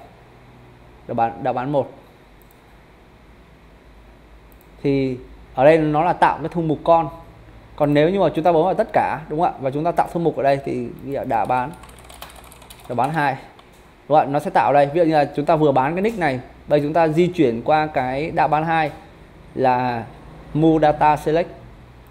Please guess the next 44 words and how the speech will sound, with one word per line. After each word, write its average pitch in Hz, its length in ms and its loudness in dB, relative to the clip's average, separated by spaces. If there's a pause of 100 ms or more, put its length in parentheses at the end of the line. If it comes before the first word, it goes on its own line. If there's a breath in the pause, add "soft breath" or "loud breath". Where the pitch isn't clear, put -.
đúng 131 120 -2
không - 120 2
ạ? - 80 -16 (1080)
Đã 123 120 -2
bán 123 160 0
hai 139 200 -2
này. 123 100 -8 (1000)
Xác 151 100 -4
nhận 151 200 -2 (140)
thì, 131 240 -2 (1080)
thì 139 80 -2
cái 143 120 -2
nick 196 200 0
này, 131 200 -2 (200)
đúng 143 100 -4
không 156 80 0
ạ? 139 120 -12
Nó 139 140 -4
sẽ 170 400 -4 (160)
di 156 120 2
chuyển 127 340 -2
qua 143 260 0
cái 143 580 -6 (360)
bên 135 160 -4
này, 120 120 -6 (460)
thấy 131 100 -4
không 135 60 -2
ạ? - 80 -2 (960)
Để 160 200 4
làm 143 200 8
gì 143 120 4
ạ? 139 100 6
Để 139 120 2
khi 208 220 4
các 220 60 -2
bạn 175 160 4
bán 165 180 2
cho 202 120 2
ai 185 240 2
đó, 170 220 2
đúng 185 100 2
không 180 160 0
ạ? - 20 -2
Bạn, 127 240 2